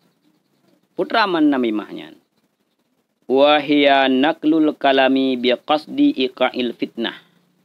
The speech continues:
Ta meme haba yang tujuan kita yang adalah untuk ta fitnah.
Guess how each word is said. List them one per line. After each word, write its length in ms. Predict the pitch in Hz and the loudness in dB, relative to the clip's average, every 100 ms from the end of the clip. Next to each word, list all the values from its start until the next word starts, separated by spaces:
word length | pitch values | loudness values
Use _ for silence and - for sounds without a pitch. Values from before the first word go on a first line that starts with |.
| _ _ _ _ _ _ _ - | _ _ _ _ _ _ _ -4
Ta 240 | 127 120 | -2 0
meme 480 | 123 120 120 117 117 | 0 -2 0 0 0
haba 800 | 104 113 110 135 185 185 117 226 220 _ _ _ _ _ _ _ _ _ _ _ _ _ _ | 0 0 2 2 0 0 -6 -10 -20 _ _ _ _ _ _ _ _ _ _ _ _ _ _
yang 320 | 123 139 139 | -4 -2 -2
tujuan 640 | 127 143 123 139 156 147 131 | -4 -6 -2 0 2 2 0
kita 160 | 123 | -2
yang 240 | 135 151 - | 0 0 -2
adalah 320 | 123 131 127 - | -2 -2 -4 -8
untuk 320 | 120 - 135 | -8 -6 -6
ta 160 | - 120 | -4 -6
fitnah. 480 | - - 113 90 | -6 -6 -8 -8